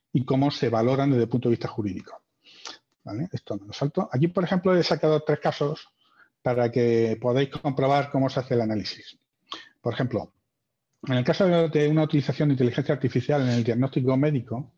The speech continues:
pues nos encontramos que, eh, tiene impactos positivos y tiene impactos negativos la utilización de, de la herramienta de la inteligencia artificial, ¿no?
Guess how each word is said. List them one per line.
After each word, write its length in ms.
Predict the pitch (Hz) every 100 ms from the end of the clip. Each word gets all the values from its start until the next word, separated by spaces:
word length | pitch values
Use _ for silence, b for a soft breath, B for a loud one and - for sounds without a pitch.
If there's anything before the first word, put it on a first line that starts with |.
| B B B B B
pues 140 | 131
nos 120 | 120 123
encontramos 560 | 127 123 143 147 160 165
que, 380 | 135 135 160 -
eh, 340 | 120 113 113 110
tiene 180 | 135 135
impactos 280 | 131 - 127
positivos 480 | 135 143 160 175
y 60 | 170
tiene 200 | 147 135
impactos 340 | 127 131 -
negativos 500 | 117 110 113 139 117
la 120 | 107 110
utilización 580 | - 123 - - 127
de, 340 | 120 117 113 113
de 120 | 120
la 120 | 117
herramienta 480 | 113 113 123 127 127
de 80 | 117
la 60 |
inteligencia 420 | 113 117 113 127 113
artificial, 560 | - - 101 110 101
¿no? 260 | 104 180